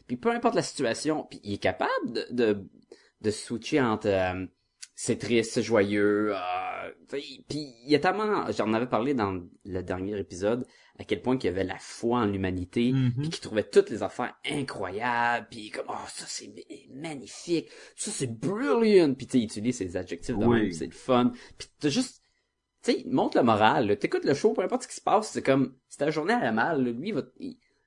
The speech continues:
Speaker 1: sais, il va faire le docteur, là, puis il va faire que tu te sens mieux après, là. Tu sais, il, il y a une magie avec lui, avec David Tennant, là. Le gars, là, il a mis, il a pris le rôle, là, puis ça a fait un gros contraste, justement, avec, euh, Christopher,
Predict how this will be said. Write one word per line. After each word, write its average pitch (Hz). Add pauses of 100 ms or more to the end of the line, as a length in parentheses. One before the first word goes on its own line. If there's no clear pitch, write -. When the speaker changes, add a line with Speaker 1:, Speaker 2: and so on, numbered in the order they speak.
(100)
Speaker 1:
sais, 107
il -
va 101
faire 117
le 123
docteur, 113
là, 147
puis 104
il 98
va 98
faire 120
que -
tu -
te -
sens 147
mieux 170
après, 113
là. 104
Tu 156
sais, 233
il, 160 (100)
il 123
y 147
a 147
une 147
magie 160
avec 98
lui, 110
avec 92
David 95
Tennant, 101
là. 101 (380)
Le 120
gars, 175
là, 180
il 135
a 113
mis, 160 (680)
il 120
a -
pris -
le 165
rôle, 143
là, 139
puis 127 (920)
ça 107
a -
fait 135
un 120
gros 110
contraste, 110
justement, 98 (100)
avec, 90
euh, 87
Christopher, 110